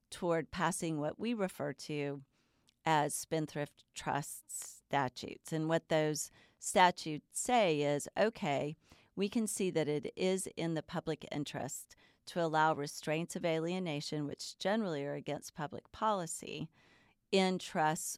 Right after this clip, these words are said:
where there is a spendthrift beneficiary. The caveat is that if I, the settlor, am also the beneficiary, then the trust does not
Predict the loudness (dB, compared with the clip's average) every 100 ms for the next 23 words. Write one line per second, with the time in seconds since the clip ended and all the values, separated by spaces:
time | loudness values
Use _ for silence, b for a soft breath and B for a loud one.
0 | -10 0 2 4 2 0 -2 -2 -4 -6
1 | -6 -4 -4 -2 -4 -6 -8 -8 -4 -4
2 | -4 -6 -6 -10 -12 -14 b b b -12
3 | -8 0 2 2 2 2 0 -4 0 2
4 | 2 0 -4 -10 b b 0 0 4 8
5 | 10 8 4 -2 -2 -2 2 2 2 -2
6 | 0 2 0 -2 0 0 2 0 -2 -4
7 | -2 -2 -4 -2 -2 -4 -4 -4 -4 -6
8 | -10 b b b -6 2 2 2 0 -4
9 | 2 2 2 0 -2 -2 -2 0 4 4
10 | 4